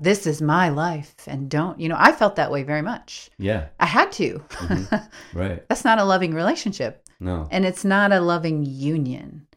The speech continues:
Speaker 2: No.
Speaker 1: I mean, maybe there's other kinds of relationships. I'm sure there are.
Speaker 2: Mm-hmm.
Speaker 1: Like, you could have a, you could have a marriage that's like a business partnership. That's a lot of marriages.
Speaker 2: Right.
Speaker 1: Like, we're gonna, um, there used to be this radio host in the Twin Cities who would call it, like, domestic associates.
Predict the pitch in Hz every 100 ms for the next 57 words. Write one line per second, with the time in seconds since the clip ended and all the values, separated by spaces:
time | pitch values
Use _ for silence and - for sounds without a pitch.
0 | _ 90 87 76 - 240 233 262 440 453
1 | 370 269 208 226 226 - 185 208 214 190
2 | 160 156 156 151 156 - 135 143 139 117
3 | - - 180 - 247 220 151 - - _
4 | _ 92 92 85 85 - - 165 190 254
5 | 240 220 190 156 - - - _ - 202
6 | 254 214 170 156 170 185 156 - 156 151
7 | 156 151 139 147 233 220 - - - 147
8 | 147 175 - 208 240 147 143 240 190 131
9 | 123 - 143 - - - 87 85 80 -
10 | - 143 143 - 160 175 175 170 165 -
11 | _ _ _ - 156 147 143 147 160 160
12 | 160 160 151 143 143 151 156 165 151 143
13 | 143 - 143 139 - 143 - 151 139 131
14 | 143 139 - - 151 147 - 135 127 -
15 | 175 165 180 - 185 160 156 151 151 147
16 | - - - -